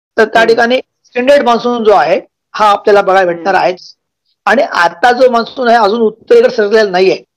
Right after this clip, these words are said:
Speaker 1: म्हणजे आता जो
Speaker 2: हम्म.
Speaker 1: महाराष्ट्र असलेला जे काही आपल्याला होणार जे, अ, जे पश्चिम घाटावरती किंवा पश्चिम किनारपट्टी कोकण भागात होणारा जो पाऊस आहे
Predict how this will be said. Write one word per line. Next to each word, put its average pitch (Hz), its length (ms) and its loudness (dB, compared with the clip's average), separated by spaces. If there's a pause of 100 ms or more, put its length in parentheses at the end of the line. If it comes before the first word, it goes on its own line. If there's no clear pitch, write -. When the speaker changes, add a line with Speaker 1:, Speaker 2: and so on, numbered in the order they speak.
(260)
Speaker 1:
म्हणजे 208 140 -2
आता 180 320 0
जो 240 140 2
Speaker 2:
हम्म. 240 120 4
Speaker 1:
महाराष्ट्र 208 600 -2
असलेला 214 240 0
जे 202 120 -2
काही 214 280 4
आपल्याला 208 240 -2
होणार 196 300 -2
जे, 202 240 0
अ, 180 440 0
जे 214 180 -8
पश्चिम 208 380 -4
घाटावरती 202 460 0
किंवा 240 120 0
पश्चिम 233 320 -6
किनारपट्टी 208 500 -2
कोकण 214 380 -4
भागात 190 260 0
होणारा 190 300 -2
जो 196 120 0
पाऊस 202 280 -2
आहे 165 260 -2